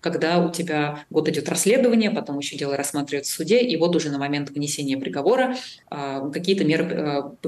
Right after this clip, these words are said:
при-, принимаются. Конечно, здесь тоже важно понимать, что и на момент вынесения приговора, после вынесения приговора, такие меры защиты тоже должны быть. Да? И вот как раз,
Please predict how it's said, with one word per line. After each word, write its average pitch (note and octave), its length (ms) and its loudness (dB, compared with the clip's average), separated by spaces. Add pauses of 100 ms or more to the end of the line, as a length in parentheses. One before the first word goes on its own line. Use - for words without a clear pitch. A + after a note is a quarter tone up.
(120)
при-, F3 160 2
принимаются. D3+ 680 2 (600)
Конечно, F3+ 420 4
здесь F#3+ 260 4
тоже F#3 220 4
важно D#3 300 0
понимать, E3 400 -2
что F3+ 320 0
и G#3 120 4
на G3 120 6
момент F3 360 4
вынесения D3 580 -2
приговора, C#3 640 0 (260)
после F3 260 2
вынесения D3 340 0
приговора, C#3+ 520 0
такие E3 280 2
меры D#3 180 2
защиты F3+ 300 2
тоже D#3+ 260 2
должны D3 280 -2
быть. B2+ 220 -6
Да? D#3+ 120 0
И E3+ 120 -4
вот D#3+ 160 0
как D#3 140 -6
раз, E3+ 240 -2